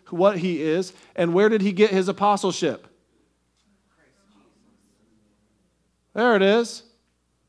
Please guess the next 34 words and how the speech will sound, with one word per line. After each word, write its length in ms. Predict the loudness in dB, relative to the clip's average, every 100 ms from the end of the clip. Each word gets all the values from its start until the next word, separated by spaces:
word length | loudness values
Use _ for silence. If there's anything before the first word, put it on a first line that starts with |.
| _ _ -6
right 200 | -4 0
there. 440 | 2 4 2 -2 -16 _ _ _ _ _
Through 720 | -10 -4 2 4 4 2 0 -8 _ _
Jesus 380 | -4 -2 -2 -4
Christ 360 | -2 0 0
and 160 | -4 -2
God 300 | 0 2 2
the 80 | 0
Father. 540 | 0 0 2 -2 -4 -10 -10
And, 240 | -2 -2 0
and, 200 | -4 -2
and, 280 | -4 -4 -4
and, 180 | -4 -4
and 200 | -4 0
what's 240 | 0 -2
the 120 | -4 -4
purpose 500 | -2 -2 -2 -6 -4
of 180 | -4
him 280 | -2 -4 -4 -10 -4
naming 340 | -2 -2 -2
Jesus 220 | -4 -6
Christ 240 | -4 -4 -2
and 60 |
God 140 | -4 -2
the 60 |
Father? 280 | -2 0 0
What 240 | 0 0
did, 240 | 0 -2 -4 -6
what 220 | 0 0
did 200 | 0 0
they 240 | 2 2 2
do 280 | 0 -2 0
together? 360 | 0 -2 0
Well, 240 | 0 -2